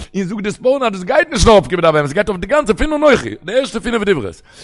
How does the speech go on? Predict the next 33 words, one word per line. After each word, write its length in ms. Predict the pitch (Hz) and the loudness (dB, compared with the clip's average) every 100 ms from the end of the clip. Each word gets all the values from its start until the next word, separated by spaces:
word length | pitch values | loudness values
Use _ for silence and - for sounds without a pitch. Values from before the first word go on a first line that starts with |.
| - | -4
ווייל 160 | 131 | -4
די 100 | 139 | -4
קומענדיגע 540 | 123 170 175 247 294 302 | -6 -4 -2 -2 -2 -2
פינעף 400 | 339 370 349 330 | -2 2 2 2
איז 100 | 233 | 2
שוין 140 | 247 | 4
אויף 120 | 240 | 4
דער 220 | 190 190 151 | 6 6 6
וועלט. 340 | 123 107 95 92 | 6 4 2 0
ווייל 140 | 120 | 0
די 80 | 131 | 0
קומענדיגע 340 | 214 214 175 | 0 2 2
פינעף 200 | 170 185 | 0 -2
איז 120 | 165 | -2
נאך 80 | 156 | -2
ביי 140 | 147 147 | -2 -2
אדם 260 | 143 131 | 0 -2
לחברו. 600 | 117 113 101 87 92 170 254 - _ - 113 | -2 -2 -4 -6 -4 0 0 -2 _ -16 -12
איז 80 | |
דאס, 220 | 95 92 - - | -12 -12 -14 -12
איז 200 | 110 95 | -12 -8
דאס 200 | 98 95 | -8 -8
אזור 260 | 92 180 220 | -10 -8 -8
אזוי 240 | 165 208 | -6 -6
הייליק, 380 | 262 320 302 254 | -4 -4 -4 -6
זאגט 260 | 247 - | -10 -4
ער, 280 | 233 214 196 | 0 2 4
אזור 280 | 175 196 269 | 2 -2 -6
איז 220 | 220 185 | -4 -6
שוין 380 | 165 - 269 302 | -6 -4 -2 -2
ראש 240 | 277 226 - | -2 -4 -4
נו 360 | 202 196 180 | -4 -2 0
ענש, 540 | 285 311 311 294 - | -2 0 0 0 -2